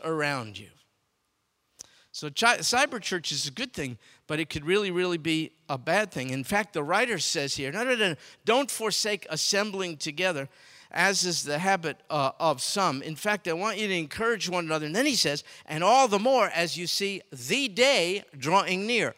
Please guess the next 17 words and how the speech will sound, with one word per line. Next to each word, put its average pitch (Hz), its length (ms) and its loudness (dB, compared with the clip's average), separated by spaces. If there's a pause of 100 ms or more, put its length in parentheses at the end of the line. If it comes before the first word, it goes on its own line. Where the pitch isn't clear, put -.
What 196 220 -2
day 151 160 0
is 131 140 -2
that? 135 280 -4 (1400)
It's 302 280 6
the 349 120 2
day 320 240 8
of 330 80 -2
the 320 100 -2
Lord. 302 420 4
He's 214 160 0
coming 262 340 2
again. 160 240 -2
Did 143 180 -6
you 156 100 -4
know 175 120 -2
that? 202 220 -6